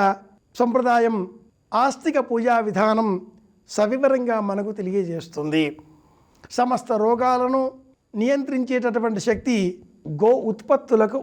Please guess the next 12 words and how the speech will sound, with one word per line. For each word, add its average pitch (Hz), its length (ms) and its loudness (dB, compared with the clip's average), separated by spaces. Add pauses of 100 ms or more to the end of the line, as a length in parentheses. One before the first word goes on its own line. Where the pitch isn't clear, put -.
ఉంది. 160 340 0 (640)
గోమయం, 208 520 2 (520)
అలాగే 214 420 2 (540)
గో 208 220 0 (200)
క్షీరంతో 254 560 2 (280)
సమానమైన 226 640 2 (760)
గోమయం, 220 520 2 (540)
గోపంచితం, 233 640 0 (420)
గో 240 220 0 (280)
క్షీరంతో 269 540 0
లభించే 247 480 0 (640)
ఇతర 247 260 0